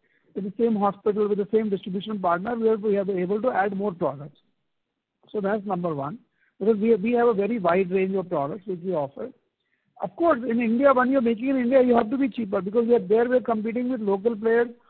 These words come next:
or with global international players. So definitely, uh, if you are matching on quality and performance,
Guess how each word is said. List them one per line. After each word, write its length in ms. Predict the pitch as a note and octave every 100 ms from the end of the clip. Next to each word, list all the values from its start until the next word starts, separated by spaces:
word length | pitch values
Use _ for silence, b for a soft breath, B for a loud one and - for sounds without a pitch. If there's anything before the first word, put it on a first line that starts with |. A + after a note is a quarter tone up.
| b b
or 260 | - A3+ A#3+
with 360 | B3 A3+ F#3+
global 300 | G3+ G#3 A#3
international 500 | G3+ G3+ G3+ F#3+ G3+
players. 340 | E3+ D3+ D#3+ - _ _ _ _ _ -
So 80 | G#3+
definitely, 560 | G#3+ B3 B3+ C#4 C#4 A3+ -
uh, 140 | -
if 120 | G#3+ F#3+
you 140 | A#3
are 40 | A3+
matching 380 | F#3+ G3 G3 A3+
on 160 | A#3
quality 580 | G3+ F#3 G#3 G3 A3 A3+
and 220 | G#3+ G#3
performance, 640 | G3 E3 F#3 G3+ G#3+ F#3+